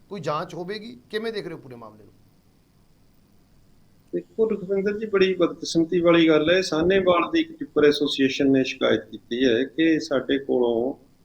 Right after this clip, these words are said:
Speaker 2: ਪਾਇਲ ਦੇ ਇਲਾਕੇ ਦੇ ਜਿਹੜੇ ਐਮ ਐਲ ਏ ਨੇ ਮਨਵਿੰਦਰ ਸਿੰਘ ਗਿਆਸਪੁਰਾ, ਉਹ ਸਾਡੇ ਕੋਲੋਂ ਡੇਢ ਲੱਖ ਰੁਪਈਆ per ਏਕੜ ਲੈਂਦੇ ਨੇ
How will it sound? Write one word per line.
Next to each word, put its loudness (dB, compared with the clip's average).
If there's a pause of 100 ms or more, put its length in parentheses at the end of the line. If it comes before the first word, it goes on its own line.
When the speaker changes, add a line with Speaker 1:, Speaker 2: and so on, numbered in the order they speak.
(320)
Speaker 2:
ਪਾਇਲ 6
ਦੇ 6
ਇਲਾਕੇ 2
ਦੇ 0
ਜਿਹੜੇ 0
ਐਮ 0
ਐਲ -4
ਏ 0
ਨੇ -4 (360)
ਮਨਵਿੰਦਰ -2
ਸਿੰਘ 0
ਗਿਆਸਪੁਰਾ, 0 (840)
ਉਹ 4
ਸਾਡੇ 4
ਕੋਲੋਂ 2
ਡੇਢ 6
ਲੱਖ 2
ਰੁਪਈਆ -4
per 2
ਏਕੜ 0
ਲੈਂਦੇ -12
ਨੇ -20